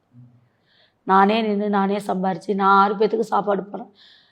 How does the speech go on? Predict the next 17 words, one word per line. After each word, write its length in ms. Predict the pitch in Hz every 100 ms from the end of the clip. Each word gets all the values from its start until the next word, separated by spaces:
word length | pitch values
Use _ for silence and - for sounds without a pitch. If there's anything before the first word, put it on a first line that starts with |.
| _ -
நான் 380 | 208 208 214
என்னைய 360 | 220 220 262 294
வச்சு 340 | 285 285 277
சம்பாரிச்சு 340 | 233 254 220 233
போட்ட 520 | 220 214 214 208 202
எங்க 180 | 190 185
வீட்டுக்காரு, 680 | 196 196 190 185 180 247 320 - _ _ _ -
நீ 220 | 240 240
எங்க 160 | 226 226
வீட்டுக்கார 520 | 262 320 294 262 240
உட்கார 280 | 240 226 220
வச்சு 300 | 220 302 269
நான் 400 | 220 226 254 254
ஆறு 140 | 262
பேத்துக்கு 400 | 247 240 247 220
சம்பாரிச்சு 320 | 208 214 214 180
போடுறேன்னா 460 | 196 190 190 254